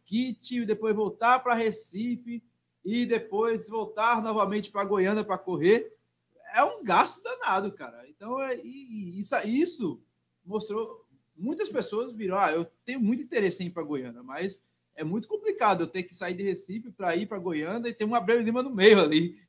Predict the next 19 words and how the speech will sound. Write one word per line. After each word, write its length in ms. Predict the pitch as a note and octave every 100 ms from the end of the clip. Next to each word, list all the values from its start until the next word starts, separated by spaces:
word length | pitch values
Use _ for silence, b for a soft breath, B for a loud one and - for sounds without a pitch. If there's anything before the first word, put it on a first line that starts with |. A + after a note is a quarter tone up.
| _
<laughs> 400 | - _ B3 A#3+
Pra 100 | F#3
quem 160 | F3 A#3+
não 120 | A3+
conhece, 500 | G#3+ F#3+ G3 G3 F3 b b _ -
é, 600 | D#3 D#3 D3+ D3+ C#3 C#3 _ _ _
o 120 | E3
caminho 460 | E3 F3 D3+ G#3 B3
pra, 340 | G3 E3+ D3
pra 180 | C#3+ E3+
Goiânia, 500 | E3 D#3 F3 C4+ A3+
tem 140 | -
um 40 | B3+
Abreu 280 | - G4 E4
Lima 300 | C4 C4 C4
ali 120 | B3
no 100 | A#3+
meio 320 | G3 B3 C#4
que 320 | - B3+ C#4+